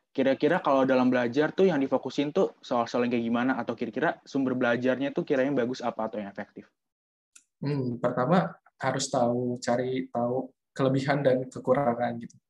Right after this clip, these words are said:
Speaker 2: Pertama, eh, saya waktu dulu saya sukanya matematika, fisika, sama kimia, kan. Saya nggak suka banget biologi. Jadi benar-benar saya fokusin dulu matematika, fisika, biologi, sehingga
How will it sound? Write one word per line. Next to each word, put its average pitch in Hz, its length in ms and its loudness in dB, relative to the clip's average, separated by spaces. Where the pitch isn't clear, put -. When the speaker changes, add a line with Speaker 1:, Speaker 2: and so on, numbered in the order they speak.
Speaker 2:
Pertama, 135 640 0
eh, 120 240 -4
saya 156 160 4
waktu 165 240 6
dulu 147 240 4
saya 180 240 2
sukanya 151 400 0
matematika, 147 640 -2
fisika, 165 400 -2
sama 165 160 2
kimia, 127 400 -4
kan. - 180 -20
Saya - 160 -2
nggak 139 160 0
suka - 80 -2
banget 131 320 2
biologi. 120 480 -2
Jadi 143 320 2
benar-benar 139 400 2
saya 196 160 2
fokusin 147 480 0
dulu 139 160 4
matematika, 139 480 -2
fisika, 135 320 -4
biologi, 127 400 -2
sehingga 151 560 4